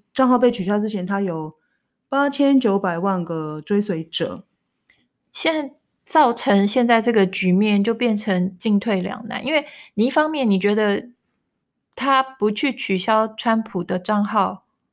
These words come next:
Speaker 2: 很恐怖，因为那个仇恨就继续蔓延、
Speaker 1: 嗯。
Speaker 2: 扩散。那反过来讲，你取消，它是一家私人企业，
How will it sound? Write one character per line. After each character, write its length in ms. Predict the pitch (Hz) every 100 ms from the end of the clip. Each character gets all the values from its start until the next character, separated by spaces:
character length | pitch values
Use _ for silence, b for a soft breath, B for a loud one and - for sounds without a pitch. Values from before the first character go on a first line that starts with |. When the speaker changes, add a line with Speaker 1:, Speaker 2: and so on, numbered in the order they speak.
| _
Speaker 2:
很 200 | - 202
恐 240 | 214 208 175
怖， 160 | 208
因 80 | 226
为 60 | 269
那 80 |
个 120 | 240 214
仇 280 | - 180
恨 260 | 196 214 196
就 160 | 202 185
继 140 | 202
续 160 | 196 196
蔓 280 | 190 180
延、 180 | 185 - 202
Speaker 1:
嗯。 100 | 196
Speaker 2:
扩 120 | 185
散。 320 | 185 202 196 _ _ _ _ _ -
那 260 | 294 285 -
反 240 | - 196
过 120 | 208 285
来 140 | 214
讲， 300 | 214 196 185
你 100 | 196
取 280 | 208 - 185
消， 500 | - 208 202 208 - _ _ _ _ _ _ _ _ _ _ _ _ _
它 140 | 294
是 100 | 294
一 20 | 269
家 200 | 247 240
私 240 | 240 240
人 160 | 196 175
企 300 | - 180 180
业， 320 | - 254